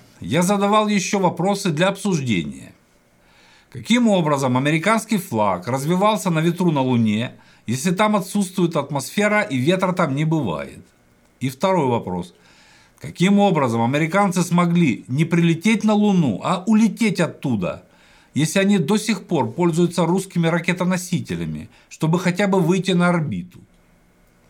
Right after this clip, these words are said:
Очень подробные и глубокие предположения на эти темы высказал "This is my login for Instagram". Вплоть до описания устройства флагштока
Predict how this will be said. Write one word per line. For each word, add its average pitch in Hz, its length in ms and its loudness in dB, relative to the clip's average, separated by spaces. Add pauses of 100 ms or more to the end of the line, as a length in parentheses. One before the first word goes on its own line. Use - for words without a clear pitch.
(720)
Очень 175 380 0
подробные 143 720 0 (380)
и 139 80 -2
глубокие 165 600 2
предположения 147 800 0
на 160 140 2
эти 131 220 -6
темы 87 440 -4 (400)
высказал 180 760 0 (240)
"This 175 340 0
is 165 140 0
my 165 260 2
login 165 320 2
for 156 220 -2
Instagram". 110 720 -4 (600)
Вплоть 160 420 0
до 165 100 2
описания 175 580 0
устройства 175 640 -2
флагштока 156 880 -4